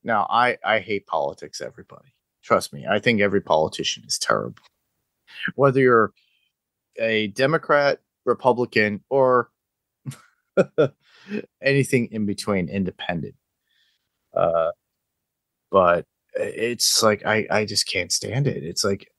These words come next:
it's like all this, it's like, don't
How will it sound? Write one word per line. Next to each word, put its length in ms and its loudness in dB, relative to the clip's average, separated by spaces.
it's 180 -6
like 220 2
all 320 -2
this, 400 -2
it's 120 -8
like, 140 -6
don't 420 2